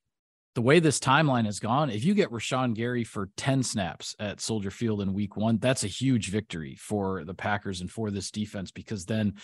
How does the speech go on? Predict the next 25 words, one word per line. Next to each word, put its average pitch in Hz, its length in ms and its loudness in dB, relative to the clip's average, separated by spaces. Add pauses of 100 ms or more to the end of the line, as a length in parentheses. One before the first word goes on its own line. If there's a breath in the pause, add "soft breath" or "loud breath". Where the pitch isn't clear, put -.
(240 loud breath)
he 117 160 -2
can 110 160 0
only, 107 340 2
uh, 95 60 0
uh, 92 360 -4 (160)
take 104 280 -6
off 98 320 -2
and 87 260 -6 (240)
and 92 400 -4
go 104 180 0
from 87 260 -6
there. 87 280 -6
So, 98 340 -4
uh, 90 300 -4
um, 90 400 -6
that, 110 220 -2
that 117 200 2
was, 104 260 -4
uh, 92 280 -2
that 101 180 -4
was 90 160 -8
really, 98 280 -4
really 87 280 -6
positive 85 520 -8
news 90 340 -6